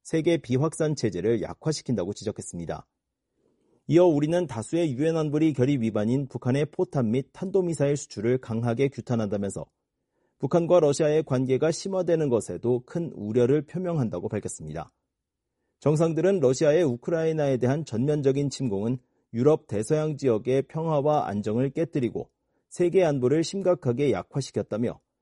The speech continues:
러시아에 대한 비난의 목소리도 높였습니다. 그러면서 우리가 직면한 위협은 전 지구적이고 서로 연결돼 있다고 덧붙였습니다. 정상들은 러시아가 유엔 헌장을 비롯한 국제법에 대한 노골적인 위반인 우크라이나 침략 전쟁에 대해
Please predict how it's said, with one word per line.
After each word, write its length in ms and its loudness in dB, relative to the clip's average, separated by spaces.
러시아에 440 2
대한 300 0
비난의 400 -2
목소리도 480 -4
높였습니다. 720 -6
그러면서 400 4
우리가 360 2
직면한 580 -2
위협은 500 0
전 260 0
지구적이고 720 -2
서로 320 2
연결돼 480 2
있다고 320 -2
덧붙였습니다. 760 -12
정상들은 680 2
러시아가 580 2
유엔 280 0
헌장을 440 0
비롯한 460 0
국제법에 680 0
대한 300 0
노골적인 680 0
위반인 520 -4
우크라이나 580 0
침략 440 -4
전쟁에 380 2
대해 260 -6